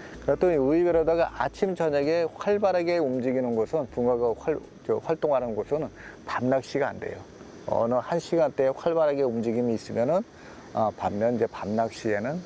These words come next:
어, 낚시가 좀 안 되는 반면, 그 경우가 상당히 많습니다. 또 이제 밤낚시가 잘 되는 곳은 낮낚시가 또 잘 안 되고. 어, 그러니까 뭐 붕어가,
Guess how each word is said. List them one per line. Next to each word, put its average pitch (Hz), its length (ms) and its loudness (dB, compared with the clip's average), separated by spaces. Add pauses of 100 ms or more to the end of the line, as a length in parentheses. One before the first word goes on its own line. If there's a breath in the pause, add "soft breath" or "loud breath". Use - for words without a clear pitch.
어, 50 120 -2 (100)
낚시가 101 360 -2
좀 113 240 0
안 110 220 -2
되는 131 220 2
반면, 110 380 -2 (160)
그 101 180 0 (180)
경우가 107 280 0
상당히 127 300 0
많습니다. - 520 -6 (560 loud breath)
또 110 120 2
이제 104 140 2
밤낚시가 123 600 0
잘 - 260 -2
되는 131 240 2
곳은 127 320 0 (320 loud breath)
낮낚시가 135 640 -2
또 139 120 -2
잘 107 200 -4
안 - 140 -6
되고. - 220 -8 (1600 loud breath)
어, 110 60 -10 (640)
그러니까 107 280 0
뭐 117 240 2
붕어가, 117 520 2